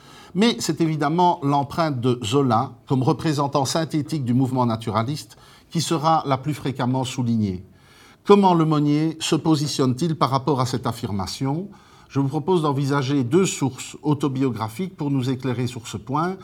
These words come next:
deux sources qui, évidemment, valent ce qu'elles valent dans la mesure où le témoignage de Lemonnier est parfois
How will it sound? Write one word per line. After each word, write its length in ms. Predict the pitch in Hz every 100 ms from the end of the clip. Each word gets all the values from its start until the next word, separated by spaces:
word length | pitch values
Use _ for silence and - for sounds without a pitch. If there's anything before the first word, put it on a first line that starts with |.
| - - -
deux 180 | 120 170
sources 320 | - 180 -
qui, 240 | - 165 151
évidemment, 600 | 143 143 131 143 139 120
valent 200 | 110 131
ce 140 | 120 117
qu'elles 220 | 123 117
valent 200 | 170 196
dans 140 | 143
la 120 | 131 127
mesure 540 | 123 120 170 156 135
où 220 | 170 175
le 180 | 143 127
témoignage 500 | 131 120 120 147 139
de 80 | 123
Lemonnier 420 | 117 117 143 185
est 80 | 151
parfois 440 | - - - 175